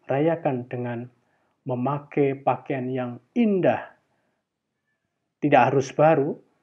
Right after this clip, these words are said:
dan makanan yang enak, namun untuk saat ini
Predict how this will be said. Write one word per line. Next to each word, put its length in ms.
dan 380
makanan 680
yang 320
enak, 480
namun 400
untuk 480
saat 400
ini 320